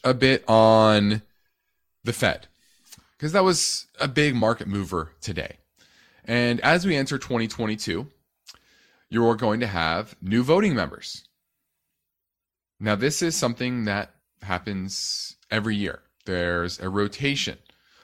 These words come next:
of who the voting members are from the Fed. And incrementally, it actually makes the voting members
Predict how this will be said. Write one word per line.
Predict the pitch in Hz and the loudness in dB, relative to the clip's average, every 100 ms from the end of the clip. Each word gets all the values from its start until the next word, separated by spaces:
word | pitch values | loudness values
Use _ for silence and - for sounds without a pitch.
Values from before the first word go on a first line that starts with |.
| _ | _
of | 95 95 92 90 _ | -2 0 0 -4 _
who | 135 120 | -4 -2
the | 107 | -2
voting | 98 98 92 | -2 -2 -4
members | 85 85 85 - | -4 -6 -8 -8
are | 82 82 80 80 80 - _ _ _ _ _ | -6 -2 -2 -4 -6 -14 _ _ _ _ _
from | 113 95 | -4 -4
the | |
Fed. | 80 73 - _ _ _ _ - - | -2 -6 -6 _ _ _ _ -20 -10
And | 107 113 113 113 110 107 104 _ _ _ _ _ _ - | -2 0 2 0 0 -2 -6 _ _ _ _ _ _ -4
incrementally, | 185 214 208 151 220 113 64 - _ _ _ _ _ _ _ - | -4 0 0 2 0 -2 -6 -12 _ _ _ _ _ _ _ -2
it | 127 | 0
actually | 110 127 - 143 | 2 0 -2 -6
makes | 135 101 104 | -2 -4 -4
the | - | -8
voting | 101 110 135 139 | -4 -2 -2 -2
members | 98 80 73 95 - - | -4 -4 -8 -10 -12 -18